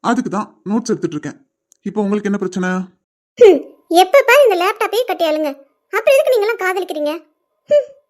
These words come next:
Speaker 1: கோபப்படாதீங்க மேடம், ஒரு அஞ்சே நிமிஷம் தான். ம், ப்ளீஸ் டா செல்லம், வேலையை முடிச்சுட்டு வரேன். ஓகே, ஒரு அஞ்சு நிமிஷம் வெயிட் பண்ணு.
Speaker 2: ஹம், சரி, சரி,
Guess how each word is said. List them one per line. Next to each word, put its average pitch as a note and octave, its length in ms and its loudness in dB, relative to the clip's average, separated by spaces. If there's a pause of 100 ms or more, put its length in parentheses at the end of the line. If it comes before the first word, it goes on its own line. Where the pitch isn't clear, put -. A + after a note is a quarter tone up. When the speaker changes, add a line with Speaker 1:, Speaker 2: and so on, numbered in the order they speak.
(580)
Speaker 1:
கோபப்படாதீங்க G#3+ 680 6
மேடம், E3 260 -2 (380)
ஒரு E3 220 -4
அஞ்சே D#3+ 360 -2
நிமிஷம் G#3 300 -2
தான். - 100 -10 (320)
ம், F4+ 120 -6 (440)
ப்ளீஸ் F3 280 -8
டா A#3 80 -6
செல்லம், A3+ 320 -8 (380)
வேலையை B3+ 300 0
முடிச்சுட்டு C4 360 0
வரேன். C#3+ 180 -8 (140)
ஓகே, F#3+ 240 -4 (360)
ஒரு F3 140 -6
அஞ்சு E3 200 -6
நிமிஷம் F3+ 200 -8
வெயிட் D3+ 180 -10
பண்ணு. C#3+ 180 -8 (840)
Speaker 2:
ஹம், A4+ 360 6 (380)
சரி, A#4 240 0
சரி, A4+ 160 0